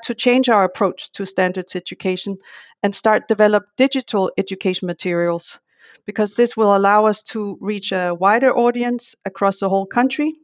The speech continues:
We have eight universities in Denmark and many colleges that also want their students to know about standards. So digitalizing our education effort is very important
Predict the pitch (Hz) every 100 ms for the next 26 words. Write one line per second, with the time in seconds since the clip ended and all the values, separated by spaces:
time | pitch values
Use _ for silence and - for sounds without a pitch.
0 | _ _ _ - - _ _ - 220 220
1 | 240 220 - 302 240 240 220 254 - 233
2 | 214 214 202 202 196 196 196 196 208 220
3 | 214 - 208 208 208 196 - - - 196
4 | 196 254 254 214 180 175 - 180 175 -
5 | 180 175 - 180 175 165 170 - - 175
6 | 165 165 - - - - - - 196 196
7 | 233 240 214 208 196 190 208 196 175 180
8 | 175 - 185 190 - 208 208 180 - 180
9 | - - 185 - 185 185 185 175 202 -
10 | 180